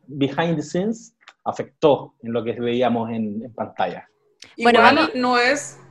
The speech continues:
Speaker 3: perdón, no es, no es la única serie a la que le pasa eso, como que seamos honestos también, yo creo que, al, díganme una serie que tenga, no sé, seis temporadas buenas de corrido, como que, no sé, Los Simpson,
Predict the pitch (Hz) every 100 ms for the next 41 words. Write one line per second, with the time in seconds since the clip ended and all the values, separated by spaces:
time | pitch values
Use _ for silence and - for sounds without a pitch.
0 | - - 220 240 190 196 247 254 226 254
1 | 269 254 254 262 - 254 254 247 247 269
2 | 262 233 208 208 220 226 185 170 156 160
3 | 156 170 170 190 196 196 202 208 220 -
4 | 214 208 175 165 180 185 180 170 - _
5 | - 156 175 - _ _ - 202 277 254
6 | 214 233 202 - 240 202 202 214 214 202
7 | 185 214 180 - - 196 196 - 196 196
8 | 196 202 180 202 202 190 190 185 247 196
9 | 170 165 170 165 165 170 190 165 160 -
10 | 254 - 175 175 175 175